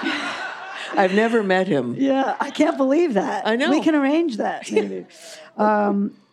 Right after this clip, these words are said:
Speaker 2: that was to just revisit that in your book, and then just for me to go back and look at the headlines and the,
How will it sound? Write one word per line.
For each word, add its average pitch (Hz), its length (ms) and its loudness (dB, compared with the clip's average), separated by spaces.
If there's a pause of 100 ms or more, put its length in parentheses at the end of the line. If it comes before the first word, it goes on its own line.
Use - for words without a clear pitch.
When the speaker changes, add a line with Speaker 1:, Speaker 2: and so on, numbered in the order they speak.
(320)
Speaker 2:
that 285 220 4
was 269 240 0
to - 160 0
just 277 300 0
revisit 185 520 2
that 202 220 2
in 202 140 2
your 175 140 2
book, 190 340 0
and 185 100 2
then 180 140 2
just - 280 -8
for 190 120 0
me 185 240 4
to 190 60 2
go 175 180 2
back 185 360 2
and 175 200 2
look 196 160 0
at 185 60 -2
the 185 100 0
headlines 190 600 2
and 165 180 2
the, 160 180 -2